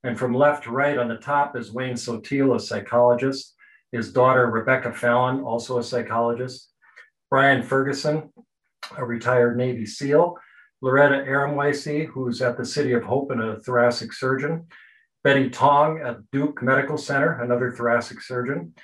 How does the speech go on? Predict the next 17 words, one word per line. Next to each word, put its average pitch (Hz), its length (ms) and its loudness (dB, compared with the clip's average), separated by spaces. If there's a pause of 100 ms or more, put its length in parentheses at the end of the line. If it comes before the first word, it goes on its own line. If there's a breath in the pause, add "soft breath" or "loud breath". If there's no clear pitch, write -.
(380 loud breath)
and 127 200 0
Joe 156 220 8
Durrani, 139 400 4
the - 160 -4
past 131 400 0
president 135 420 0
of 110 80 -4
the 117 240 -4
S 120 220 -2
T 120 180 -2
S, 117 380 -4
uh, 113 380 -2 (440 soft breath)
and 127 260 0
Kevin 143 300 2
Lobdell, 127 720 2
who's 123 240 -8
at, 117 220 -2